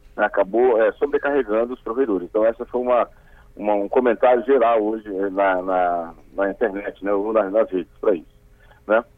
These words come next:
Outra questão interessante que foi, que chamou atenção essa semana foi um aplicativo do Ministério da Saúde chamado,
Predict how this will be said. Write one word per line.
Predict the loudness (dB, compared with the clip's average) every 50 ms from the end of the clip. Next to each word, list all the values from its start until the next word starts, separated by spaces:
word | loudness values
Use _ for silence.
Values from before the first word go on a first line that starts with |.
| _ _ _
Outra | 0 2 2 2
questão | 2 0 2 2 0
interessante | 2 2 2 2 2 2 2 2 2 2 0 -6
que | -12 -10
foi, | -4 -4 -4 -4 -4
que | -8 -6
chamou | -6 -2 -2 -2
atenção | -2 -2 -4 -4 -4 -6
essa | -4 -4
semana | -2 0 0 0 0
foi | 0 0 0
um | 0
aplicativo | 0 -2 0 0 2 0 0 0 0 0 0 0 -2
do | -4 -4
Ministério | -4 -4 -4 0 0 0 0 0
da | -2 0
Saúde | 2 2 2 4 2 0 0 -2 -6
chamado, | -6 -2 -2 0 2 2 2 2 0 -2 -8